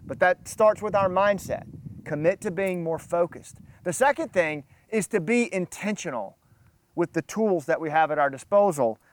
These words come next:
like this thing right here. Let's start being more intentional with how we use this. Typically now when I get on this,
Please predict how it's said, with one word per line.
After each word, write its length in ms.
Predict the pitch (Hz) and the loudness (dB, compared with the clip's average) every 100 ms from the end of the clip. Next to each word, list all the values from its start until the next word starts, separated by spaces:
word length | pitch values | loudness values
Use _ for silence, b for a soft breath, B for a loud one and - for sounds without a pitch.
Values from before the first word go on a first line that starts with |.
| _ | _
like 260 | 139 147 - | 0 0 0
this 180 | 180 - | -4 0
thing 200 | 175 160 | -2 0
right 220 | 151 147 | -2 0
here. 260 | 156 123 _ _ b b b | -4 -4 _ _ b b b
Let's 260 | 156 196 - | 2 2 2
start 360 | - 254 226 _ _ _ _ _ 123 | 2 2 0 _ _ _ _ _ 0
being 340 | 175 202 180 | 2 2 0
more 200 | 165 165 | 2 0
intentional 680 | 139 - 208 233 165 123 120 | 0 -6 -8 -6 -6 -6 -4
with 120 | 127 | -6
how 200 | 143 147 | 0 0
we 100 | 147 | 0
use 300 | 151 202 123 | -6 -8 -8
this. 360 | 110 90 - - 120 - | -12 -18 -20 -20 -20 -4
Typically 460 | 180 190 220 233 220 | -2 0 0 0 2
now 240 | 202 175 | 4 4
when 100 | 156 | 4
I 160 | 156 185 | 2 2
get 180 | 190 | 0
on 200 | 165 170 | 0 0
this, 300 | 185 214 - | -2 -4 -6